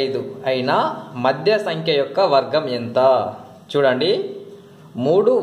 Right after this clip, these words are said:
వరుస సహజ సంఖ్యల మొత్తం మాట వన్ థర్టీ ఫైవ్ అని ఇచ్చిండు. అయినా మధ్య మిడిల్ నెంబర్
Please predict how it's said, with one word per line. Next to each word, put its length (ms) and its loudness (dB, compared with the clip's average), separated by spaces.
వరుస 220 0
సహజ 340 4
సంఖ్యల 380 2
మొత్తం 300 0
మాట 140 2
వన్ 180 0
థర్టీ 260 -2
ఫైవ్ 200 2
అని 120 -4
ఇచ్చిండు. 320 -14
అయినా 260 0
మధ్య 320 2
మిడిల్ 300 0
నెంబర్ 240 2